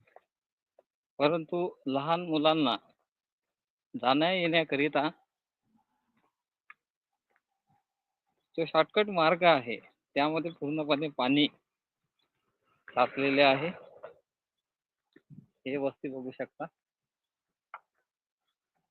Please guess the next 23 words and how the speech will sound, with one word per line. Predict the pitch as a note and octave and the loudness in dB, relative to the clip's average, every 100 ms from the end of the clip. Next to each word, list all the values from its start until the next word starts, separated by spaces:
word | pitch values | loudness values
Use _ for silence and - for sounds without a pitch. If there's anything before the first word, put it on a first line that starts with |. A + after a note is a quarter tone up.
| _ _ _ C#3+ _ _ _ _ _ _ _ _ _ | _ _ _ _ _ _ _ _ _ _ _ _ _
आपण | B2 C3 D3 D#3+ C#3+ C3 | -8 -6 -4 -6 -6 -8
महाराष्ट्र | B2+ D3 D#3 E3+ | -4 -4 -2 -4
न्यूज | D#3 D#3 | -6 -8
ट्वेंटी | - D3 C#3+ | -6 -6 -6
फोर | - C#3+ C3+ C3+ _ _ - | -8 -8 -8 -10 _ _ -10
लाईव्ह | A#2+ C#3 D3 | -4 -4 -2
मध्ये | C#3 C3+ | -4 -4
लाईव्ह | A#2 B2 D3 | -2 -4 -4
आलेला | B2+ B2 C3+ | -6 -4 -2
आहोत | C3 D3+ - _ _ _ _ _ _ _ _ _ _ _ _ _ _ - | -4 -6 -12 _ _ _ _ _ _ _ _ _ _ _ _ _ _ -14
आणि | A#2+ C#3+ | -8 -4
या | D3 | -2
लाईव्ह | D3+ A#2+ D#3+ | -2 -2 -4
स्थितीमध्ये | - D3 - D3+ B2+ C3+ - _ _ _ _ _ _ _ _ _ _ | -4 -8 -6 -6 -6 -8 -12 _ _ _ _ _ _ _ _ _ _
मी | C3+ C#3+ | -6 -2
आपणाला | D3 C#3+ C#3+ D3 | -4 -4 -6 -2
आंबेडकर | C3+ C#3 C#3+ - | -2 -4 -8 -6
नगर | D#3+ D#3 C#3+ | -2 -2 0
वासियांची | D3 A#2+ A#2 E3 D#3+ D3 A2+ G#2+ _ - - _ _ _ - - _ _ _ _ _ _ _ _ _ _ _ | 0 -2 -4 -4 -4 -4 -10 -14 _ -20 -20 _ _ _ -20 -20 _ _ _ _ _ _ _ _ _ _ _
राहण्याची | A#2+ B2 D#3 E3+ E3+ | -10 -4 -2 -4 -4
स्थिती | F#3 - C#3 D3+ | -6 -6 -10 -6
दाखवत | B2+ A#2 C3+ | -6 -6 -8
आहे. | B2 C#3 | -8 -10